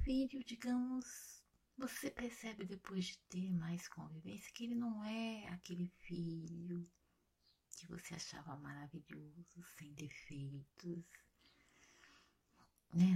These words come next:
Não é, por exemplo, aquele grande aluno que você achava. Não é tão educado como você achava.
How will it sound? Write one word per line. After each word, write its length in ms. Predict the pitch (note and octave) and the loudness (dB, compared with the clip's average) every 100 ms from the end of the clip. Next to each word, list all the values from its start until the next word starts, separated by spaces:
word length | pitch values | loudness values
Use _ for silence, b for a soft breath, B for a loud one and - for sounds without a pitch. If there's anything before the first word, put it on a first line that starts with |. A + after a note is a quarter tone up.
| D#3+ | 8
Não 200 | D#3 D#3+ | 6 12
é, 480 | F3 F3+ F3 D#3+ D#3+ | 12 12 12 10 2
por 200 | - D#3 | -2 -4
exemplo, 360 | D#3 D#3+ - | -6 -8 -8
aquele 320 | E3 - D#3+ D3 | -8 -6 -6 -2
grande 680 | C#3 F3 F#3 F3+ E3+ E3+ | 4 10 12 12 12 8
aluno 640 | D#3 D3 D#3 D3+ D3+ D3 D3 | -2 -2 -6 -6 -8 -10 -14
que 140 | - | -12
você 340 | - - - | -10 -10 -10
achava. 720 | - - - - - - - - _ - - _ _ _ _ _ _ _ _ _ _ _ | -12 -8 -6 -6 -8 -10 -12 -18 _ -20 -20 _ _ _ _ _ _ _ _ _ _ _
Não 120 | E3 | 2
é 80 | D#3 | 2
tão 260 | - C#3+ C#3 | 2 0 0
educado 1120 | - - - - - - - - _ - - | -2 -8 -6 -2 -2 -2 -6 -12 _ -20 -18
como 220 | - D#3 | -8 -6
você 380 | C#3+ - - D#3+ | -6 -8 -10 -12
achava. 720 | D#3 - - D#3 D#3 D#3+ E3 | -10 -10 -10 -12 -12 -14 -16